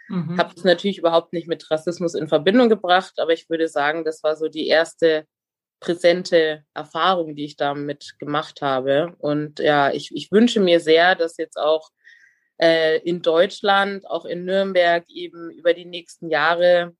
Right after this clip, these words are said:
Speaker 2: solche Dinge nicht mehr passieren oder weniger werden,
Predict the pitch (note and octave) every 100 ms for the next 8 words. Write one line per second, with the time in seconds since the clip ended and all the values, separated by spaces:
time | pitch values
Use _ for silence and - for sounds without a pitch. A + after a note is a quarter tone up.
0 | _ _ E3+ F3 F3 F#3 F3 F#3 F3 F3
1 | E3+ - E3+ - E3+ D#3 - D3+ F#3+ G#3+
2 | G3+ E3+ D#3+ F3+ G#3 F#3+ F3+ E3+ E3+ E3+
3 | F3 E3+